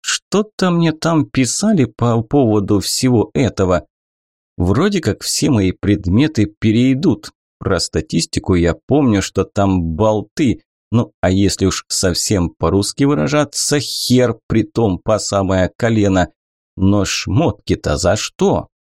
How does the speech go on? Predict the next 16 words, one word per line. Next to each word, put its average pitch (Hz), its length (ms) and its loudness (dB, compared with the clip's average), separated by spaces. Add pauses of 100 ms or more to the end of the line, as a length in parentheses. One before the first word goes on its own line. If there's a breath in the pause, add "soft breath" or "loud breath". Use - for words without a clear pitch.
(840)
Видимо, 208 500 0
речь 175 280 -2
шла 127 300 -2
лишь 101 240 0
о 85 80 0
том, 175 500 -2
какие 160 460 0
конкретно 131 840 0
вещи 123 380 0
находились 101 680 0
прямо 95 420 0
на 85 180 2
мне 90 240 2
в - 120 -18
тот - 240 -4
момент, 135 460 0